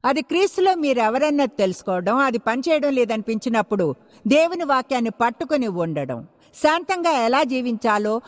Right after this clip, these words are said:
నేర్చుకోవడం, శాంతిలో నడవడం, సమాధానకర్తగా ఉండడం, శాంతిని ఉంచుకోవడం, అది ఏ యుద్ధాన్ని చేయాలి, దేన్ని వదిలివేయాలన్నది నేర్చుకోవడం.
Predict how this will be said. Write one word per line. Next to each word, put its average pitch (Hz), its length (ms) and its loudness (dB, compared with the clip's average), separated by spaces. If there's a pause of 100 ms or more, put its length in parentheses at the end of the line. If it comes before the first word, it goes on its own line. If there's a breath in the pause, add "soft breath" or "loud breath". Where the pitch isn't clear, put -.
(140)
నేర్చుకోవడం, 240 640 0
శాంతిలో 262 540 0
నడవడం, 208 540 -2 (200 loud breath)
సమాధానకర్తగా 302 960 0
ఉండడం, 190 420 -2
శాంతిని 269 460 0
ఉంచుకోవడం, 214 720 -2 (2000)
అది 269 180 2
ఏ 285 300 2
యుద్ధాన్ని 285 460 -2
చేయాలి, 269 400 2
దేన్ని 254 380 0
వదిలివేయాలన్నది 233 1000 0
నేర్చుకోవడం. 147 840 -4